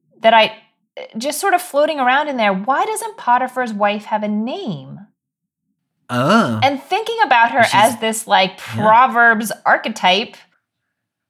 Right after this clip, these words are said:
Speaker 2: Yeah, the strange
Speaker 1: Yeah,
Speaker 2: woman. Mm-hmm.
Speaker 1: makes that, I don't know, that, that connection to wisdom just made that make a lot more sense to me.
Speaker 2: Yeah.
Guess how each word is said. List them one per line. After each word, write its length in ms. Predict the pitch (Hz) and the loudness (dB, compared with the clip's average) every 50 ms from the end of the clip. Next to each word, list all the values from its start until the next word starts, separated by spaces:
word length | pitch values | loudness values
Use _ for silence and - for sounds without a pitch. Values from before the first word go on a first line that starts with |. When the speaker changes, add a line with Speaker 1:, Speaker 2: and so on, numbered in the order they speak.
| _ _ _ | _ _ _
Speaker 2:
Yeah, 200 | - 113 123 120 | -10 -8 -8 -8
the 60 | 101 | -6
strange 320 | - - - 117 113 220 247 | -8 -4 -2 0 2 4 4
Speaker 1:
Yeah, 440 | 262 311 415 480 415 247 160 131 156 | 4 4 4 4 2 2 2 0 0
Speaker 2:
woman. 80 | 185 | -4
Mm-hmm. 140 | 202 - 208 | -4 -4 -2
Speaker 1:
makes 280 | 208 220 226 226 - - | -2 -2 -4 -6 -8 -2
that, 380 | - 220 220 214 208 - - _ _ _ _ _ _ _ _ _ _ - - | 0 2 4 4 2 0 -2 _ _ _ _ _ _ _ _ _ _ -4 -2
I 80 | 180 | 0
don't 100 | 180 180 | 0 0
know, 120 | 170 143 156 | -2 -4 0
that, 280 | 170 208 202 - - | 2 2 2 2 2
that 180 | 247 233 240 233 | 2 2 2 2
connection 360 | 277 247 240 220 - - 202 | 0 0 0 0 0 -4 -4
to 100 | 208 202 | -4 -4
wisdom 440 | 190 185 180 170 175 165 160 160 156 | -4 -2 -4 -4 -4 -8 -10 -10 -8
just 280 | 156 156 147 - - - | -10 -10 -12 -12 -14 -12
made 240 | 160 156 156 156 - | -12 -10 -10 -10 -8
that 260 | 156 - - - - | -10 -10 -10 -12 -14
make 200 | 165 156 151 - | -14 -14 -12 -12
a 40 | 60 | -12
lot 160 | 53 - - | -12 -12 -12
more 120 | - - | -14 -18
sense 280 | - - - - - - | -18 -20 -20 -20 -20 -20
to 100 | _ - - | _ -20 -20
me. 160 | - - _ _ _ _ _ _ _ _ _ _ | -20 -20 _ _ _ _ _ _ _ _ _ _
Speaker 2:
Yeah. 340 | 113 113 110 110 107 110 | -8 -6 -4 -4 -4 -6